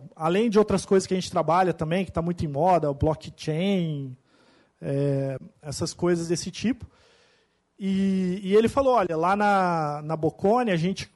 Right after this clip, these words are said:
que é uma escola de negócios, é da Universidade de Milão, é, é a principal universidade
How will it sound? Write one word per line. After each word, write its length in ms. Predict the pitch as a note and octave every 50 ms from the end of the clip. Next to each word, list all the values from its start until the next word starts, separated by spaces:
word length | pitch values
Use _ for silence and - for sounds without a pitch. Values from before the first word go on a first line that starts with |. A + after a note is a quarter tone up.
| _ _
que 120 | - F#3
é 20 |
uma 120 | G3 G#3 F#3+
escola 340 | - - - G3 F#3+ F#3 E3
de 100 | D#3+ F3
negócios, 640 | D#3+ D3 D3+ E3 G3+ A#3 A3+ G3+ - - D#3 C3+
é 180 | D3+ D#3 D#3 D#3
da 120 | D#3 D#3+
Universidade 400 | E3 E3 D#3+ E3 D3+ - D#3 D3+
de 60 | C#3+ D#3
Milão, 520 | D3+ C#3 C#3+ D3 E3+ G#3 A3 G#3 F#3 D#3+
é, 80 | D3 D3
é 260 | D3 D#3 E3 E3+ D#3+
a 80 | E3 - _ _ _ _ _ _ _ _ _
principal 400 | - F#3 F#3+ - - - G3+ G#3
universidade 840 | A3 G#3+ G3 F3+ - - - E3+ E3 E3 C#3+ D3 D3+ C3 C3+ D#3